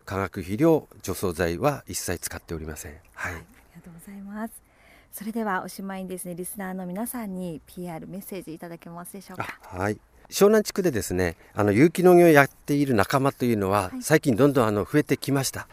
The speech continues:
Speaker 1: ただ、あの、まあ、まだまだ生産量は少ないものですから、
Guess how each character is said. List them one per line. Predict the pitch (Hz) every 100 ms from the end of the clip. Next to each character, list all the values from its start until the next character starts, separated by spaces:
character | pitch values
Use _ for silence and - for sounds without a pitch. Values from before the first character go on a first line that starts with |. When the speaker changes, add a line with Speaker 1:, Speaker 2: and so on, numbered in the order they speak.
| -
Speaker 1:
た | 196
だ、 | 208 185
あ |
の、 | 165 151 143 135 135 131 123
ま | 127
あ、 |
ま | 147
だ | 214
ま | 226
だ | 185
生 | 175 170
産 | 170 156
量 | 147
は |
少 | 110 -
な | 135 131
い |
も | 123
の | 120 110
で | 110
す | -
か | 90
ら、 | 107